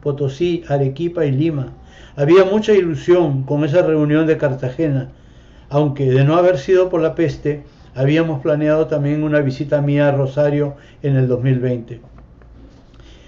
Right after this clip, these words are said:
Potosí fue una fiesta, y probablemente la apoteosis de cualquier numismático latinoamericano,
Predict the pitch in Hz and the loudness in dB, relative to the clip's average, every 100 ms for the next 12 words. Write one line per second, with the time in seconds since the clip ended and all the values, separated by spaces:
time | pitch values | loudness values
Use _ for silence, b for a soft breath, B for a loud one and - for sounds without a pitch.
0 | b 165 175 147 240 233 190 185 165 135 | b 0 2 0 -2 -8 -2 0 0 -2
1 | 139 135 131 - - - b b 151 160 | 0 0 0 -6 -18 -20 b b -4 2
2 | 165 208 202 202 202 202 170 160 143 151 | 4 6 4 -2 0 2 4 2 2 -2
3 | 143 190 202 185 151 151 151 135 180 185 | 4 2 4 0 0 0 -2 0 0 0
4 | 170 147 139 165 170 170 160 151 147 143 | -4 -6 -4 -4 -2 -2 0 0 -2 -2
5 | 139 131 131 160 165 214 | -2 -2 -2 -2 -2 -4